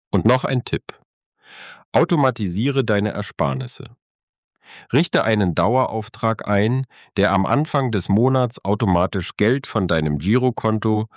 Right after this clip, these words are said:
auf dein Sparkonto oder in deinen E-T-F-Sparplan überweist. So siehst du das Geld gar nicht erst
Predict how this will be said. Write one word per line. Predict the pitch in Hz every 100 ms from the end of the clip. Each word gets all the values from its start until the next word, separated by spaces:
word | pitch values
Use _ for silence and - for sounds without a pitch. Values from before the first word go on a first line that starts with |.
| - -
auf | - 85
dein | 85 73
Sparkonto | - 87 92 101 - 104 98 110 113 - - -
oder | 110 113 120 -
in | 98
deinen | 87 82 85 85
E-T-F-Sparplan | 92 76 98 82 95 - - 76 76 - 80 85 -
überweist. | 87 95 76 58 110 - - - _ _ _ - - -
So | - 143
siehst | 156 214 -
du | 147
das | 107 87 -
Geld | 85 82 -
gar | 71 69
nicht | 67 - -
erst | 62 60 -